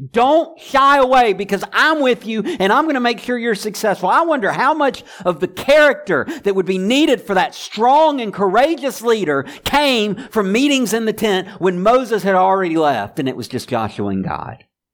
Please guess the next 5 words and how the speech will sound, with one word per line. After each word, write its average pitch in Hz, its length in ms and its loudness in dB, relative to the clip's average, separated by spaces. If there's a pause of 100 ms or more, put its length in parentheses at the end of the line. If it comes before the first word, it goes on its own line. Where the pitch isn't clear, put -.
(360)
The 123 160 -4
next 135 280 -4
chapter, 156 560 -4 (180)
Exodus 110 460 -6
thirty-four. 127 640 -4